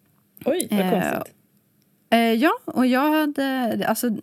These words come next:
Speaker 2: efter, ja, men det måste varit efter fem år eller någonting. Eller jag antar att det var som att han hade köpt upp det för fem år på Spotify eller något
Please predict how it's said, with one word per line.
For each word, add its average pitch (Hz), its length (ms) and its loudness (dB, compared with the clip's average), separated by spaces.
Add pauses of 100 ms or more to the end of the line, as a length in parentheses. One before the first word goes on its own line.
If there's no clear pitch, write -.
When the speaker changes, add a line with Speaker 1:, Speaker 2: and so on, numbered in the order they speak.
(380)
Speaker 2:
efter, 226 520 -2
ja, 214 200 0
men 240 120 2
det 240 60 2
måste 233 240 0
varit 226 160 -2
efter 208 200 -4
fem 214 300 0
år 320 180 -2
eller - 200 -4
någonting. - 420 -8 (160)
Eller 226 280 4
jag 214 160 2
antar 262 360 0
att 254 60 -4
det 240 60 -4
var 214 120 0
som 202 160 -2
att 208 160 -2 (240)
han 214 280 -2
hade 202 200 0
köpt - 240 -6
upp 240 280 -4
det 208 120 -4
för 202 140 -6
fem 202 320 -2
år 202 120 -2
på 202 160 -10
Spotify - 420 -10
eller 214 220 -6
något 208 300 -12